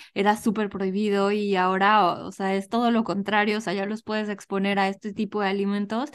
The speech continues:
y es muy bueno saberlo, es muy bueno estar actualizados en este tema. ¿Qué opinas de la lactancia materna,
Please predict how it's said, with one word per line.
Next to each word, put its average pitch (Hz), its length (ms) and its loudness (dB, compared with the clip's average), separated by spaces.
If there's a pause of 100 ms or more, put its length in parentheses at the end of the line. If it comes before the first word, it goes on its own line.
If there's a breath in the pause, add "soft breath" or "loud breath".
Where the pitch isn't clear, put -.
(300 loud breath)
y 220 80 0
es 233 80 0
muy 285 200 6
bueno 254 640 4
saberlo, 226 560 2
es 220 140 0
muy 254 140 4
bueno 240 240 2
estar 220 240 -8
actualizados 214 760 -6
en 196 140 -2
este 202 180 -8
tema. 226 340 2 (400 loud breath)
¿Qué 349 100 4
opinas 320 580 6
de 254 100 2
la 196 140 2
lactancia 226 920 4
materna, 214 840 0